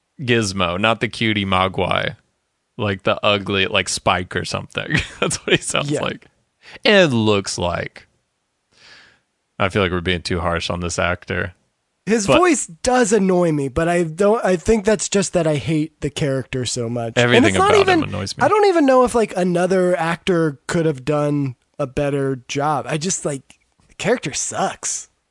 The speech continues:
Speaker 1: Yeah, that's a good point. I guess he, he, he might be a great actor because he did such a good job getting us to hate this <laughs> character so much.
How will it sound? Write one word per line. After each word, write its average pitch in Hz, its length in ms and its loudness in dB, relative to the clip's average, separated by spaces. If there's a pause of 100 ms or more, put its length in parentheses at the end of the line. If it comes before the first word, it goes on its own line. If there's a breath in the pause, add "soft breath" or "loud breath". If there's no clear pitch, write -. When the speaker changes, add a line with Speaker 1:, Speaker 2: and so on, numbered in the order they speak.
(160)
Speaker 1:
Yeah, 151 220 4
that's 156 160 0
a 160 40 -6
good 127 200 -4
point. 98 320 0
I 120 100 -2
guess 170 240 0
he, 139 220 0
he, 123 200 -2
he 135 140 0
might 170 240 -2
be 156 140 2
a 113 80 2
great 101 500 0
actor 92 400 -2
because 90 380 -6
he 101 60 -4
did 90 220 -4
such - 300 -4
a 95 40 -4
good 90 200 -4
job 87 280 -2
getting 90 240 -2
us 85 160 -4
to 87 100 -4
hate 90 280 -4 (140)
this - 180 -6
<laughs> - 20 -14
character - 640 -2 (300)
so 107 340 -4
much. - 440 -8